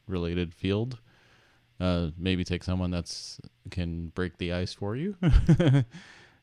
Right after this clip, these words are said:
Um, that's cool with, like, networking and stuff like that, 'cause that's what I did when, the one time I went. Um, I have a friend that's, um, really into, like, social media marketing and stuff like that, so there's kind of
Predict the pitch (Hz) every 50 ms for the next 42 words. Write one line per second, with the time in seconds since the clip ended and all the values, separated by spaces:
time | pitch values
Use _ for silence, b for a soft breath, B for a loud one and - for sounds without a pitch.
0 | _ - - - 101 104 101 98 95 95 95 92 92 92 90 90 - 101 92 92
1 | 87 - - - 110 101 98 95 95 98 - 95 92 85 76 90 92 80 - 92
2 | 101 98 - 110 104 104 107 - - 110 107 113 113 107 110 110 101 90 104 123
3 | 143 147 - 120 107 101 101 101 101 85 92 90 87 87 92 92 90 85 73 80
4 | 82 90 90 90 92 90 - 80 85 87 85 85 87 87 85 85 80 - - -
5 | - - 85 85 85 87 92 98 101 92 98 92 - 101 98 95 92 92 90 87
6 | 80 - - - - - - - _ _ _ _ _ _ _ - 101 98 98 95
7 | 92 90 90 87 87 87 87 92 87 - b b b b b b b b b b
8 | b b b b - _ - 107 107 104 101 101 95 90 98 92 87 - - 101
9 | 95 90 - 92 90 90 90 90 90 90 90 87 85 87 85 85 85 87 - -
10 | 82 87 87 87 87 87 85 - - 90 - 87 87 87 - 87 87 87 85 -
11 | - 87 87 92 101 101 98 - - 104 98 98 98 98 95 95 92 -